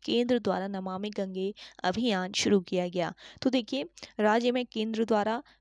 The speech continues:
नमामि गंगे अभियान कब शुरू किया गया था? सात जुलाई दो हज़ार सोलह को। अगला क्वेश्चन है, विपिन चंद्र जोशी थल सेना अध्यक्ष रहे, कब से कब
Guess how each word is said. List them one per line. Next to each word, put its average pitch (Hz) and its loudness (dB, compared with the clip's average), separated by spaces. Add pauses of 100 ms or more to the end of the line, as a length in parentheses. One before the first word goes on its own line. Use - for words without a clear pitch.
नमामि 240 -2
गंगे 208 0
अभियान 190 0
कब 208 0
शुरू 220 2
किया 208 0
गया 196 -2
था? 214 -6 (840)
सात 196 -2
जुलाई 185 -2
दो 180 2
हज़ार 185 -2
सोलह 175 -2
को। 311 4 (260)
अगला 262 -2
क्वेश्चन 269 -2
है, 285 -6
विपिन 220 -2
चंद्र 226 0
जोशी 190 2 (120)
थल 254 -4 (420)
सेना 233 0
अध्यक्ष 214 0
रहे, 175 -2
कब 240 -8
से - -6
कब - -6